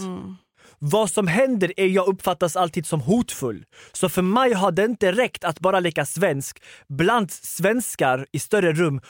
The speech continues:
Speaker 2: måste jag också leka mer feminin. Annars kan jag inte ha mina åsikter. S-, ska jag skippa åsikterna, då behövs det inte.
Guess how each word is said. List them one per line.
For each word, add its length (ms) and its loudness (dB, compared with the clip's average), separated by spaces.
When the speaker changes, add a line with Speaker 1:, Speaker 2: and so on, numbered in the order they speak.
Speaker 2:
måste 380 -2
jag 160 4
också 240 -2
leka 240 0
mer 280 0
feminin. 680 -4
Annars 400 2
kan 240 0
jag 200 4
inte 220 0
ha 160 2
mina 220 0
åsikter. 680 -4
S-, 100 -8
ska 140 -2
jag 140 0
skippa 360 0
åsikterna, 500 0
då 100 0
behövs 300 -2
det 80 0
inte. 320 -4